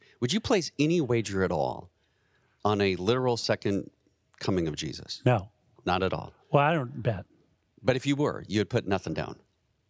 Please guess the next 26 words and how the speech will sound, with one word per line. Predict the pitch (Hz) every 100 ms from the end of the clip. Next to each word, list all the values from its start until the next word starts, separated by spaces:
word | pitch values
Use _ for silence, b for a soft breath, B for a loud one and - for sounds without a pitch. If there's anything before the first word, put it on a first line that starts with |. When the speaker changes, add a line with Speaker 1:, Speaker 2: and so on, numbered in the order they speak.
| _ _ _ _ _ 139
Speaker 2:
No. | 123 104 - _ _ _ _ _ _ _ _ _ _ _ _ -
Speaker 1:
So | - 147 139 87 110 87 - - _ _ _ _ -
if | 131 110
someone, | - - - 160 180 185 180 180 180 175 - b b b _ _ _ _ _
if | 120 113
you | 123
met | 143 196
someone | - 135 95 78 78 85 101 - -
that | 92 90 104 92
said | - 95 85 82 78 - b b b
to | - 151
Speaker 2:
He, |
Speaker 1:
you, | 85 80 78 78 - -
Speaker 2:
he | 156
may, | 143 165 -
he | 160 170
may | 151 175
have | 156
already | 156 127
come. | 104 165 127 117 b b b b b
He | - 160
may | 170
be | 156
coming | - 151 147
every | 135 127
day, | 120 147 135 131